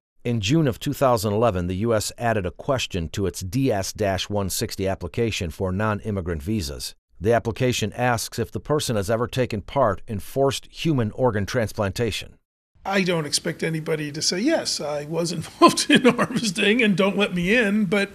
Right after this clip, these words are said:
Speaker 2: it does send a kind of, uh, an appropriate signal of concern.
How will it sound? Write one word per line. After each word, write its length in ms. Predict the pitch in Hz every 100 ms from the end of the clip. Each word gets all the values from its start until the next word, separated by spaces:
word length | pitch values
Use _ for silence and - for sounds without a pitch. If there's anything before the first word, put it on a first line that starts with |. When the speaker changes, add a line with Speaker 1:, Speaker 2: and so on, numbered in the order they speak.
| - - - - - -
Speaker 2:
it 640 | - - - 233 - 214
does 260 | 220 202 -
send 280 | 214 196 165
a 40 |
kind 380 | - 180 170 165
of, 300 | 151 135 139
uh, 480 | 131 113 113 104 107 - - - - - - - -
an 120 | 220
appropriate 640 | 202 196 - 240 233 196 165
signal 540 | - - 220 180 165
of 140 | 151 135
concern. 680 | 165 139 - 139 113 67